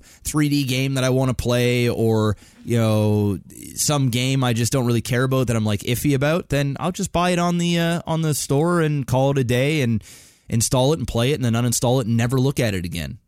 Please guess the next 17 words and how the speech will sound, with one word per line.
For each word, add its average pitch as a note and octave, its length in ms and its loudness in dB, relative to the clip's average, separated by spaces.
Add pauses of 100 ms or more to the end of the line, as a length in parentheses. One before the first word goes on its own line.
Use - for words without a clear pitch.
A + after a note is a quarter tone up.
But A2 160 -2
as A#2+ 200 0
for C3+ 140 -2
the A2+ 80 0
games A#2+ 300 0
I A#2+ 60 2
love, B2+ 440 0 (180)
which - 340 -16
there's G#2+ 240 -4
not D3 180 0
a - 20 2
lot F3 240 2
for B2 140 0
the A2+ 100 2
new A2 140 2
generation G#2 500 0
consoles, A2 480 -2